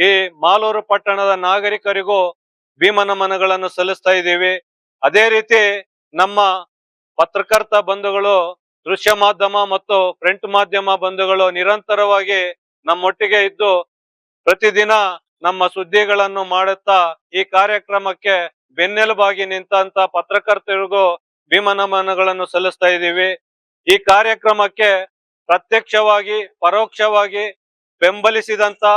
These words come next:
ಈ ಎಲ್ಲರಿಗೂ ಸಹ ಅನಂತ ಅನಂತ ಭೀಮ ನಮನಗಳನ್ನು ಸಲ್ಲಿಸ್ತಾ ಇದ್ದೀವಿ ಬಂಧುಗಳೇ. ಈ ಕಾರ್ಯಕ್ರಮ ಇಷ್ಟಕ್ಕೆ ನಮ್ಮ ಸಮಿತಿ ನಿಲ್ಲಲ್ಲ. ಇನ್ನು ತಾಲೂಕು ಮಟ್ಟದಲ್ಲಿ ಇಂಥ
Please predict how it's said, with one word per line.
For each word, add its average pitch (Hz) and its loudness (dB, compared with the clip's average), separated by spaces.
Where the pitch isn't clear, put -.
ಈ 175 0
ಎಲ್ಲರಿಗೂ 233 2
ಸಹ 214 4
ಅನಂತ 220 -6
ಅನಂತ 202 -4
ಭೀಮ 196 -4
ನಮನಗಳನ್ನು 180 -2
ಸಲ್ಲಿಸ್ತಾ 180 -2
ಇದ್ದೀವಿ 175 -2
ಬಂಧುಗಳೇ. 180 2
ಈ 196 2
ಕಾರ್ಯಕ್ರಮ 214 0
ಇಷ್ಟಕ್ಕೆ 226 0
ನಮ್ಮ 190 -2
ಸಮಿತಿ 208 -4
ನಿಲ್ಲಲ್ಲ. 202 2
ಇನ್ನು 196 -2
ತಾಲೂಕು 226 2
ಮಟ್ಟದಲ್ಲಿ 214 0
ಇಂಥ 185 -4